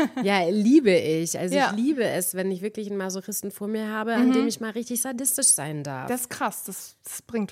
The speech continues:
Speaker 2: ri-, also wirklich, das ist geil.
Speaker 1: Und du hast da so viele. Was wird da
Speaker 2: Kommt
Speaker 1: so
Speaker 2: schon
Speaker 1: gewollt?
Speaker 2: viele. Was denn?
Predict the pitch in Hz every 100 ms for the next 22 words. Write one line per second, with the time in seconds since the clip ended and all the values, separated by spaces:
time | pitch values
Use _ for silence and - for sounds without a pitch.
0 | 208 208 - 190 160 180 208 - 180 -
1 | - - - 196 190 208 196 302 302 311
2 | - 214 220 - 233 180 180 202 214 -
3 | 208 254 214 196 190 208 320 202 - _
4 | _ _ _ - 214 247